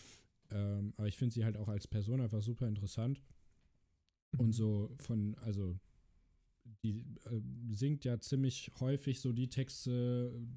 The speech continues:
Speaker 1: oder die Sachen, die vielen in unserer Generation auf dem Herzen liegen. Äh, aber weiß ich halt nicht, ob das sozusagen vom Mut her reinpassen würde,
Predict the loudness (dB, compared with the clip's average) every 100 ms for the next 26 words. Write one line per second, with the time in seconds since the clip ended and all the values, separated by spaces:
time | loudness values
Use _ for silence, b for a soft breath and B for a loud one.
0 | -14 -12 -2 0 0 0 0 0 0 2
1 | 4 2 2 0 0 0 0 0 0 0
2 | 0 0 0 0 2 0 -2 -2 -2 -2
3 | -2 -2 -2 -2 -2 -4 B B B B
4 | B B _ -4 -2 0 -2 b b b
5 | b b _ _ -4 -2 0 0 0 0
6 | 0 -2 -4 -8 _ _ _ _ _ _
7 | _ _ _ -4 -2 0 0 0 2 2
8 | 0 0 0 0 -2 -2 0 0 2 4
9 | 2 2 -2 0 -2 0 -2 -2 -2 -2
10 | -2 -2 -4